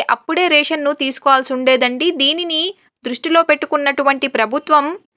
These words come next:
రేషన్ లబ్ధిదారులకు పూర్తి నెలనైతే కేటాయించడం జరిగిందండి. ఈ విధంగా మనం ప్రతి నెల మనకు ఎప్పుడు వీలుంటే అప్పుడు,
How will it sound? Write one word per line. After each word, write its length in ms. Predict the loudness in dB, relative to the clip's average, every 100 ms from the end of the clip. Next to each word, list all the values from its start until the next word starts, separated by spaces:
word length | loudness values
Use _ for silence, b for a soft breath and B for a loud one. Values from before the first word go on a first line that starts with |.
| _
రేషన్ 420 | 2 2 2 0
లబ్ధిదారులకు 760 | 0 0 2 2 2 -2 2 4 4 2 _ _ _ -8
పూర్తి 340 | 0 0 2
నెలనైతే 560 | 0 2 2 2 2 4 4
కేటాయించడం 680 | 4 0 0 -2 2 0 2
జరిగిందండి. 640 | 0 0 -4 -4 -2 0 0 0
ఈ 140 | -2 2
విధంగా 400 | 2 2 2 2
మనం 280 | 2 2 0 0
ప్రతి 340 | 0 2 0
నెల 240 | 2 2 4 2 0 _ _ _ _ -4
మనకు 340 | 0 0 2 2
ఎప్పుడు 360 | 2 2 2 2
వీలుంటే 460 | 4 2 0 2 2
అప్పుడు, 380 | 2 0 2